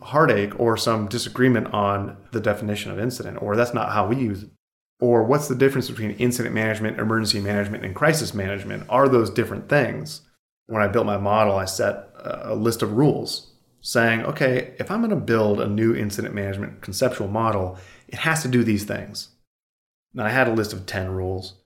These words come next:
uh, which are listed in my thesis. And those rules say that I have to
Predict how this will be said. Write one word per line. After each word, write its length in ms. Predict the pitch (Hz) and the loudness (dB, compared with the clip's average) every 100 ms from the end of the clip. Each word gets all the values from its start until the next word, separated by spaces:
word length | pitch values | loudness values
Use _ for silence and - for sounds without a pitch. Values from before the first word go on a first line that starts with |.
| _ _ _ | _ _ _
uh, 220 | 110 95 107 | -8 -6 -4
which 180 | 101 | -4
are 220 | 104 95 104 | -2 -2 -2
listed 260 | 101 101 | -6 -8
in 60 | 98 | -8
my 140 | 92 92 - | -8 -10 -6
thesis. 600 | 110 107 92 95 - - - | -4 -2 -4 -6 -10 -14 -4
And 120 | 123 | 0
those 160 | 160 165 | 2 4
rules 420 | 180 170 170 - | 6 6 4 -4
say 280 | - 175 139 | 4 4 4
that 120 | 117 | 2
I 120 | 117 | -2
have 400 | - 175 180 - | -2 0 0 0
to 440 | 139 120 107 107 | 4 4 4 -2